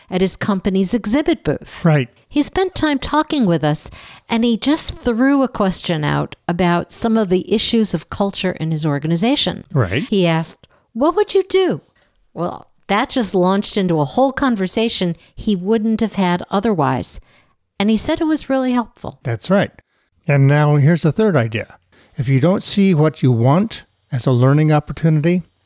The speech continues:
Speaker 2: create it, either directly or through members of your organization.
Speaker 1: And that's what I did. As an association board member, I was always interested in seeing what types of events and programming people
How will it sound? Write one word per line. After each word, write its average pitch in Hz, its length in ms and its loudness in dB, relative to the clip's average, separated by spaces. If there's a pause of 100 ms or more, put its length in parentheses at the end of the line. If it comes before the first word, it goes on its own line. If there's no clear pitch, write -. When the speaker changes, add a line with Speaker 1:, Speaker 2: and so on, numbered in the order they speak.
(600)
Speaker 2:
create 214 380 2
it, - 200 -6 (240)
either 139 240 2
directly 135 600 0
or 135 200 0
through 185 140 0
members 156 340 2
of 151 120 2
your 143 180 2
organization. 151 720 -2
Speaker 1:
And 202 240 0
that's 214 320 0
what 226 140 0
I 220 140 0
did. 262 260 0
As 165 220 2
an 196 80 2
association 226 720 0
board 202 260 2
member, 143 380 0 (340)
I 196 100 0
was 190 140 2
always 247 300 2
interested 208 500 -2
in 165 140 2
seeing 180 380 0
what 190 240 0
types 240 400 -2
of 214 120 0
events 170 440 0
and 170 140 -2
programming 156 600 0 (360)
people 180 500 -2